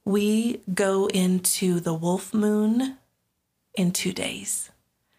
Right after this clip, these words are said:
And I love that moon. Yes, it's in the cold time of year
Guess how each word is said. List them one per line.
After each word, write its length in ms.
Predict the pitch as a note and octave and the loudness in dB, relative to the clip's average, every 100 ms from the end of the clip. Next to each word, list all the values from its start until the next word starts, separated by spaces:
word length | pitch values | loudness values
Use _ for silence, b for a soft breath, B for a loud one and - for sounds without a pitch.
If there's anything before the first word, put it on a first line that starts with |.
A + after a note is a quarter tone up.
| _ - | _ 0
And 120 | F#3 | 2
I 80 | F#3 | 4
love 340 | G3 A3 A3 | 4 2 2
that 220 | G3 F#3+ | 0 0
moon. 460 | G3 G3 G3 G3+ G#3 | 0 2 2 0 -2
Yes, 500 | - G3 G3 F#3+ - - | -2 0 2 0 -2 -2
it's 300 | G3 - G3+ | -2 0 2
in 360 | G3 F#3+ - - | 4 2 0 -4
the 80 | |
cold 420 | F#3+ - F3 F3 - | -6 -2 0 0 -2
time 260 | - F3+ | -2 0
of 260 | F3+ F3+ - | 0 -2 -6
year 340 | E3+ - F3+ | -8 -8 -10